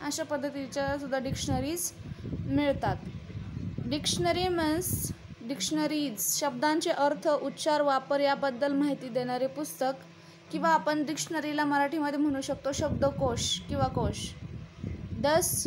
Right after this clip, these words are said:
we see that a dictionary shows us many things.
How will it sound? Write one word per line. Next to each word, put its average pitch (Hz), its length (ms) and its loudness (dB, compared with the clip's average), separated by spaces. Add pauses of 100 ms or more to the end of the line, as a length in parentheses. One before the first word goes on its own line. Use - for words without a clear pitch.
(180)
we 262 240 -2
see 320 320 2
that 269 240 4
a 262 100 -2
dictionary 294 500 -2 (100)
shows 247 440 0 (140)
us 254 220 -2 (100)
many 254 260 -6
things. 202 320 -8